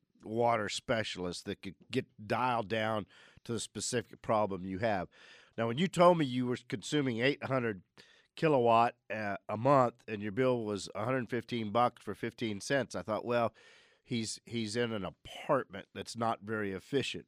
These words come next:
<laughs> But then you told me you were in a three thousand square foot home, and then immediately I knew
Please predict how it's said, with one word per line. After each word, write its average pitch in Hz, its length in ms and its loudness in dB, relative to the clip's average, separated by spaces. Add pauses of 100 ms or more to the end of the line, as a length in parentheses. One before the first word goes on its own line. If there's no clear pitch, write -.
<laughs> - 100 -18
But - 140 -12
then 160 140 4
you 202 120 2
told 165 280 4
me 143 100 -2
you 143 180 2
were 135 140 2
in 117 60 -4
a 120 180 -4
three 175 180 4
thousand 131 500 -2
square 123 300 -4
foot 110 200 -4
home, 147 300 4
and 117 80 -4
then 113 200 -8
immediately 131 760 2
I 113 140 0
knew 117 300 0